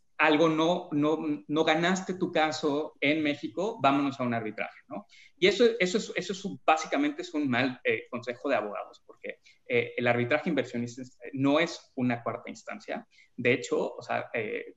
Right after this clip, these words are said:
regresando a la, a la teoría de, del, del trato justo y equitativo, o sea, cuando ya perdiste en las instancias nacionales, es mucho más difícil acreditar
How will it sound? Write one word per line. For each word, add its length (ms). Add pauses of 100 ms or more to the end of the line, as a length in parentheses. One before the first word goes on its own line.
regresando 540
a 40
la, 100
a 160
la 160
teoría 280
de, 320
del, 400 (100)
del 140 (300)
trato 260
justo 280
y 40
equitativo, 500
o 480
sea, 180
cuando 280
ya 200
perdiste 500
en 60
las 200
instancias 420
nacionales, 640 (200)
es 120
mucho 400
más 240
difícil 400
acreditar 800